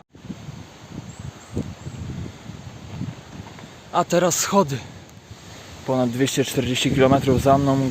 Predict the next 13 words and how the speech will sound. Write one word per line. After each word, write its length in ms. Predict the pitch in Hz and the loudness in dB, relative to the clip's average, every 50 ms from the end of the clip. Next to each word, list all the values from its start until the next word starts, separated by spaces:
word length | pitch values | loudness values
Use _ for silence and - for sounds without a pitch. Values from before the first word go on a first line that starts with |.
| 120 | 2
góra 360 | 131 143 147 139 131 127 120 117 - - 127 131 135 | 4 6 8 8 8 8 6 4 -2 -6 -4 2 6
również 600 | 160 175 160 160 165 156 147 135 - - - - - | 6 8 8 6 2 2 0 0 0 -2 0 0 0
i 240 | - 160 160 143 135 131 - 131 | 0 0 -2 -2 -4 -4 -4 -2
znajdujemy 840 | 131 131 123 120 117 117 113 110 117 120 123 123 120 117 113 113 110 | -2 0 0 0 0 0 -2 -2 0 2 2 2 2 2 0 -2 -2
się 180 | - - 113 | -2 -4 -6
pod 200 | 107 107 113 110 | -4 -2 -4 -4
skocznią 680 | - - 107 104 131 123 - - 120 117 113 113 110 - - - - - - - - - - - - - - - - 113 | -4 -6 0 2 2 2 2 0 0 2 2 2 2 0 -2 -6 -10 -16 -18 -18 -18 -18 -18 -20 -18 -18 -18 -10 -6 -4
imienia 600 | 117 117 117 117 113 113 117 113 110 110 107 - | -2 0 0 0 0 0 0 0 0 0 -2 -2
Stanisława 800 | - - - - 143 143 139 139 131 - - 139 131 131 131 127 | -6 -8 -6 -2 -2 -2 0 0 -2 -2 0 0 2 2 2 2
Marusarza 1000 | 123 123 123 120 123 123 120 117 113 - - 123 120 123 117 117 120 113 113 113 110 - - - - - - - - - - - - - | 2 2 2 2 2 2 0 -2 -4 -6 -4 -2 -2 -2 -2 -4 -2 -2 -2 -4 -6 -8 -14 -18 -18 -18 -18 -18 -20 -20 -20 -18 -4 0
Orlinek. 760 | 127 139 139 131 131 127 131 131 131 127 123 120 120 113 - | 2 2 2 2 0 0 2 2 2 4 4 2 2 2 -2
Jest 200 | 120 110 - - | -4 -4 -2 -4
to 120 | 131 - | -4 -4